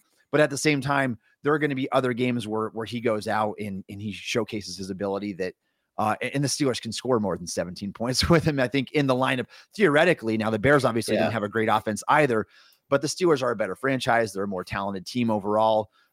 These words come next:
Speaker 1: Uh, you can rely on your defense, which means that Fields can just run the ball a lot, <laughs> and, and even that would be a trait to have, uh, pair that with a good running game that's already in Pittsburgh. And so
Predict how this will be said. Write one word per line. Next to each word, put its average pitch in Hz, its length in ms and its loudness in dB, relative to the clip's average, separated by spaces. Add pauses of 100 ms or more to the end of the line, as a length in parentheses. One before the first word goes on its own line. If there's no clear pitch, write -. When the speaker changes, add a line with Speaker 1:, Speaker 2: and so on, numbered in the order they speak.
Speaker 1:
Uh, 104 40 0
you 113 180 -4
can 156 300 2
rely 117 260 4
on 107 60 -2
your 101 100 -2
defense, 101 400 -6
which 104 160 -8
means 107 200 -2
that - 120 -12
Fields 113 240 -2
can 104 140 -6
just 98 260 -8 (280)
run 123 360 2
the 127 80 2
ball 143 400 6
a 127 60 4
lot, 139 300 4 (140)
<laughs> - 120 -8
and, 135 220 -2
and 131 120 -2
even 127 260 0
that 135 180 2
would 127 120 0
be 120 120 -2
a 117 40 2
trait 123 320 -4
to 113 60 -6
have, 113 280 0 (320)
uh, 117 140 4
pair 127 200 6
that 117 160 4
with 117 140 2
a 113 60 2
good 113 180 2
running 113 220 2
game 107 280 0 (240)
that's - 140 -10
already 131 320 4
in 127 80 2
Pittsburgh. 117 480 0
And 104 100 -2
so 110 400 4